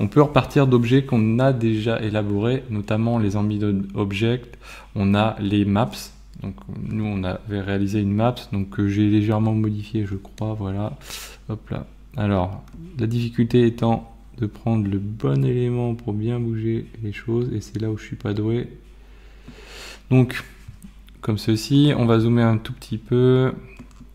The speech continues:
Voilà. Ici, vous voyez que l'échelle de temps, c'est quinze minutes. On peut très bien dire, nous, on le veut à la journée. Voilà, update.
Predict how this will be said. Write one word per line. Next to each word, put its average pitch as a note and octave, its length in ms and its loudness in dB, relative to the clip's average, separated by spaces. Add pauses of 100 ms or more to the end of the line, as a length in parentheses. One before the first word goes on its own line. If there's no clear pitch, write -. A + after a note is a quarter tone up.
(2750)
Voilà. A2+ 360 -8 (920)
Ici, B2+ 240 2
vous C#3+ 60 6
voyez C3+ 140 8
que C3+ 60 -2
l'échelle C3 300 4
de B2 100 6
temps, C3 240 4
c'est G#2 200 -2
quinze A#2 260 0
minutes. B2 280 2
On A2 60 0
peut G2+ 160 -6
très - 180 -4
bien G#2+ 140 0
dire, G#2+ 220 0
nous, A2 200 2
on G#2+ 120 2
le G2 80 0
veut G#2+ 240 0
à G2+ 60 2
la F#2+ 200 0
journée. A2+ 720 0 (1200)
Voilà, G2+ 420 -6
update. G#2 580 -6